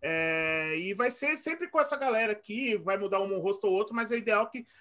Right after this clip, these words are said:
a ideia é que vai ser esse aqui. Além do, do, da equipe do, do Inomináveis, vai sempre revezar,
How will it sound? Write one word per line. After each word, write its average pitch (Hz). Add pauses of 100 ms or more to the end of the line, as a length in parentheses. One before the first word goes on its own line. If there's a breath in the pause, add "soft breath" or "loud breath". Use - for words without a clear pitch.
a 196
ideia 202
é -
que 233
vai 233
ser 233
esse 240
aqui. 233
Além 220
do, 240
do, 160
da 175
equipe 202
do, 160
do 165
Inomináveis, 170
vai 156
sempre 175
revezar, 160